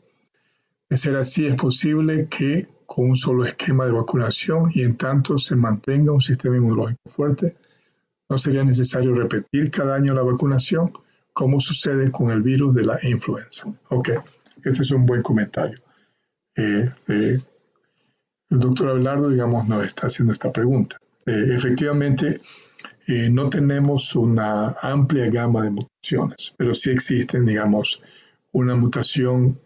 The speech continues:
eh, de esta, de este virus, eh, que ya ha sido reconocida en algunas partes. Eh, afortunadamente, la mutación que ha ocurrido, digamos, es, es en la misma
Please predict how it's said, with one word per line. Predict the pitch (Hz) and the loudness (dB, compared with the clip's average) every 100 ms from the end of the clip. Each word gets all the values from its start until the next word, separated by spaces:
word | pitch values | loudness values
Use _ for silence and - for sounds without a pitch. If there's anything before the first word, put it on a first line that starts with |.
| - | -6
eh, | - 110 107 110 143 - - | -2 0 0 2 0 0 0
de | 135 117 113 110 | 2 2 2 0
esta, | 120 120 131 110 107 120 123 - _ _ | 0 -2 -2 -2 0 -2 -4 -8 _ _
de | 127 | -2
este | 123 143 | 0 2
virus, | 147 127 - - _ _ _ - _ _ _ _ _ _ _ _ _ | 2 2 0 -6 _ _ _ -20 _ _ _ _ _ _ _ _ _
eh, | 131 113 110 117 | -2 0 0 -2
que | - | -2
ya | 113 123 | -2 -2
ha | 127 | -2
sido | - 131 | -2 0
reconocida | 123 123 117 107 131 | 0 0 0 -2 -2
en | 120 | 0
algunas | 110 123 127 | 2 0 0
partes. | 190 135 131 151 - - | 0 0 0 -2 -4 -6
Eh, | - 107 113 | -2 0 0
afortunadamente, | 127 127 131 131 127 139 160 156 135 151 190 - _ _ - - - _ | 0 -2 0 2 2 2 2 2 2 2 -2 -6 _ _ -18 -18 -20 _
la | 127 | 0
mutación | 123 120 113 - 147 156 151 | 0 0 -2 -2 -2 0 0
que | 180 131 123 | 0 2 2
ha | 120 | 2
ocurrido, | 127 131 143 135 139 143 135 | 0 0 2 2 2 2 2
digamos, | 117 117 117 117 - | 2 2 0 0 0
es, | 120 113 - - | 0 0 -4 -4
es | 123 - | -4 0
en | 123 | 0
la | 113 | 2
misma | 113 117 117 107 117 | 2 4 2 0 -4